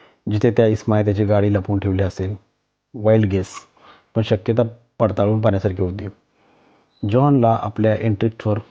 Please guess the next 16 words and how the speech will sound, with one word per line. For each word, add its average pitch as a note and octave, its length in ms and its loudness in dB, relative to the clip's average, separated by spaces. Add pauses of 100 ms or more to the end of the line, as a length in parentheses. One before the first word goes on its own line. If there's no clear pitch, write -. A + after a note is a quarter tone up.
पूर्ण G#2+ 200 -2
विश्वास F#2 360 -4
होता. - 260 -12 (800)
म्हणजे A2+ 260 2 (120)
असे A2+ 260 0
असू B2+ 180 0
शकेल A2 320 2
की A#2 200 2 (560)
गुन्हेगाराने G#2+ 760 2
रस्त्याच्या G#2+ 520 0
कडेला G2 400 0 (400)
मोहित्यांची G#2 500 0
बंद A2+ 280 4
पडलेली G2+ 360 0
कार G2+ 200 0
बघितली. F#2+ 480 -6